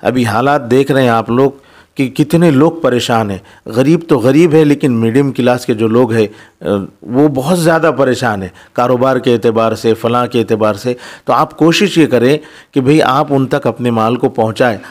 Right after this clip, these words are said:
आपको याद है हदीस में आता है पड़ोसी के ताल्लुक़ से लिल जारी हक़्क़ुन, पड़ोसी का बहुत ज़्यादा हक़ है। अगर आप नमाज़ पढ़ रहे हैं, आप रोज़ा रख रहे हैं, आप ज़कात दे रहे हैं और आपका पड़ोसी भूखा है, आपका पड़ोसी बीमारी में मुब्तला है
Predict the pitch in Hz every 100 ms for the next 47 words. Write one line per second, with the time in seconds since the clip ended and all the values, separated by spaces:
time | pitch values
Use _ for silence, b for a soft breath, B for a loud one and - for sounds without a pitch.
0 | B 123 - 131 120 135 156 170 B B
1 | 117 135 139 135 123 120 139 139 - 120
2 | 127 139 120 117 113 120 127 120 113 110
3 | 113 113 104 127 - 170 127 135 139 151
4 | 123 107 117 185 170 180 165 151 - 113
5 | - B B 120 139 131 135 120 113 120
6 | 156 151 139 120 123 113 104 107 117 131
7 | 156 135 127 117 113 113 101 110 127 151
8 | 143 151 127 - B B - 117 143 -
9 | 123 127 131 123 104 104 127 - 123 107
10 | - B B 127 - 135 123 123 123 120
11 | 113 117 135 139 143 123 117 117 110 156
12 | 180 151